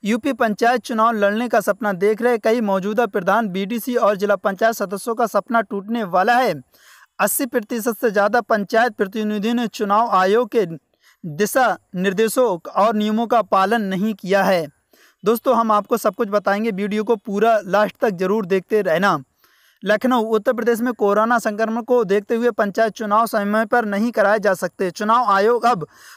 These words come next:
अगले साल की शुरुआत में पंचायत चुनाव कराने की कवा-, कवायद शुरू कर दी है। बता दें कि राज्य के तकरीबन उनसठ हज़ार ग्राम पंचायतों के कार्यकाल आगामी पच्चीस दिसंबर को खत्म हो जाएंगे।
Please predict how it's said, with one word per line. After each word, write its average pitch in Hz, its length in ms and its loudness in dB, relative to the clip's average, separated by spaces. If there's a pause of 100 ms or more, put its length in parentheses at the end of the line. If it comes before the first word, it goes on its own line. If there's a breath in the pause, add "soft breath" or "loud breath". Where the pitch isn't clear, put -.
अगले 254 240 2
साल 233 260 0
की 262 140 -4
शुरुआत 214 440 0
में 254 140 -4
पंचायत 220 420 0
चुनाव 214 280 0
कराने 190 420 0
की 233 140 -8
कवा-, 208 560 2
कवायद 196 360 2
शुरू 233 340 -2
कर 190 240 0
दी 196 160 -2
है। 190 260 2 (460 loud breath)
बता 226 240 2
दें 285 160 0
कि 294 100 -2
राज्य 233 320 0
के 262 220 0
तकरीबन 233 560 0
उनसठ 233 540 0
हज़ार 220 280 2
ग्राम 214 240 0
पंचायतों 202 500 0
के 233 180 0
कार्यकाल 214 500 0
आगामी 208 500 2
पच्चीस 226 400 -4
दिसंबर 196 420 -2
को 233 160 0
खत्म 226 300 -2
हो 170 160 -4
जाएंगे। 185 460 2